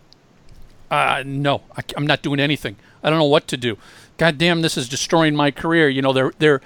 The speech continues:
they're stressed, they're panicking. What technologies in the music space are you seeing right now that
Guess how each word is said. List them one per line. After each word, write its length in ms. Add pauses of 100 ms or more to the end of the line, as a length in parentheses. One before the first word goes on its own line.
(340)
they're 180
stressed, 720
they're 140
panicking. 680 (640)
What 400
technologies 1040
in 120
the 80
music 360
space 400
are 40
you 180
seeing 380
right 240
now 500 (880)
that 460